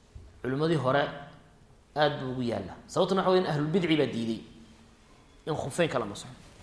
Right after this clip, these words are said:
Maadaama oo rasuulka ka sugnaatay, baabkii ictiqaadkay ku dareenba. Baabkii ictiqaadka ay ku dareen. Culimada qaar ka mid waxay yidhaahdeen in la masaxo iyo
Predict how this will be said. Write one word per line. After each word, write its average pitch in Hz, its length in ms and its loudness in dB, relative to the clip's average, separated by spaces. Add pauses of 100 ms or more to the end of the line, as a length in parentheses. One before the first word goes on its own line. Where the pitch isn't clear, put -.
(540)
Maadaama 147 460 0
oo 151 640 2
rasuulka 139 380 -2
ka 170 100 -2
sugnaatay, 139 460 -2 (720)
baabkii 160 260 2
ictiqaadkay 139 400 0
ku 131 80 -4
dareenba. 107 320 -6 (680)
Baabkii 120 280 -4
ictiqaadka 135 420 -6
ay 95 60 -8
ku - 160 -14
dareen. - 180 -18 (1800)
Culimada 202 340 4
qaar 220 160 12
ka 190 60 4
mid 196 100 6
waxay 160 220 6
yidhaahdeen 147 380 2 (1900)
in 220 220 6
la 170 80 8
masaxo 117 560 0 (480)
iyo 147 180 0